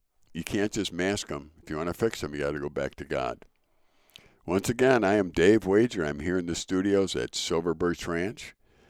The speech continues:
I'm with Aiden, who is a former student here at Nicolet Bible Institute. I invite you to check out the nicolet bible institute dot org website, and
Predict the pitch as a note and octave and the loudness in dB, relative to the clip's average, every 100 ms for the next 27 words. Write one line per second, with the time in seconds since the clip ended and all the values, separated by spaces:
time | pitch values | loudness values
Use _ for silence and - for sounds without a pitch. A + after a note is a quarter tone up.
0 | _ C2+ D2 C#2+ C2+ D2+ F2+ A2+ C#3 B2 | _ -8 -2 -2 -2 2 2 2 -2 -6
1 | E2+ C2 B1+ G1+ - - _ D#2 D#2+ D#2 | -4 -4 -4 -8 -10 -16 _ -8 -6 -8
2 | - - F2 F2+ D2+ F2+ B1 E2+ - F2 | -8 -4 -6 -6 -6 -6 -4 -6 0 0
3 | E2+ F2 F2+ F2+ G2+ - D2 D2+ D2+ - | 2 0 0 -2 -6 -8 -6 -4 -4 -6
4 | _ - _ - C2+ C2 D2+ E2+ - D#2 | _ -20 _ -10 -8 -2 0 0 0 -6
5 | - F#2+ - G2 A2+ - D2 D2 D#2+ D#2 | 0 0 2 0 -2 -4 -6 -4 0 -2
6 | C#2+ D2 D2+ E2 E2 F2 E2 F#2 - F2 | 0 -4 -2 -4 -4 -6 -4 -6 -2 0
7 | F2+ F2 F#2 F2 F2+ F#2+ - F2 F#2+ - | 0 0 -2 -2 0 0 0 -4 -4 -6
8 | C2 | -14